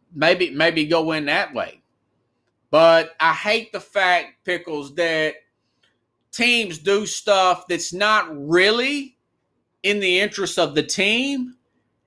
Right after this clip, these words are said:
It's in the interest to keep your own job. So I, I'm, I'm interested to see how that will work out. Speaking of quarterbacks,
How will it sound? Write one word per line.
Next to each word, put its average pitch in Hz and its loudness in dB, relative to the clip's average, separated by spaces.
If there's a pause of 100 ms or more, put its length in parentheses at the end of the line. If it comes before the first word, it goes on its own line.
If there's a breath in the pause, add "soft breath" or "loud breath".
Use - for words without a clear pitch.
(100)
It's 190 2
in 202 2
the 185 2
interest 190 -2
to 160 0
keep 214 -4
your 180 4
own 160 2
job. 127 2 (1900)
So 147 2 (640)
I, 180 2
I'm, 196 0
I'm 196 -2
interested 180 -4
to 135 -4
see 165 -4
how 143 0
that 131 0
will 117 -8
work 120 -2
out. 139 2
Speaking 285 -2
of 131 -4
quarterbacks, 120 -8